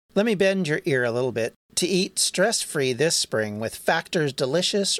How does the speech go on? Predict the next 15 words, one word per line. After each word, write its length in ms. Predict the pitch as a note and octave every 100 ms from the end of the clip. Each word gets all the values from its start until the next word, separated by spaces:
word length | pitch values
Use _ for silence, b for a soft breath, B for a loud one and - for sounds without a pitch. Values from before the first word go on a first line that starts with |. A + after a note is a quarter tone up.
| -
ready-to-eat 720 | C3+ D3 D3 - D#3+ A#2+ -
meals. 540 | C3+ B2 F#2+ F#2+ - -
Every 220 | - F3+ G3
fresh, 520 | - C#3 B2 - - -
never 320 | C3+ C#3 C#3
frozen 440 | - C#3 A#2+ G#2 G2+
meal 380 | D3 A#2+ F#2+ A2 _ _ -
is 140 | F3+
chef-crafted, 920 | - - E3+ - - G2+ F#2+ A#2 A#2+ - _ -
dietitian 540 | D3 E3+ F#3+ F#3+ - G3
approved, 480 | - C4+ F#3 A#2+ - _
and 200 | - F3
ready 180 | F3 G3+
to 120 | G3 A3+
eat 260 | B2 -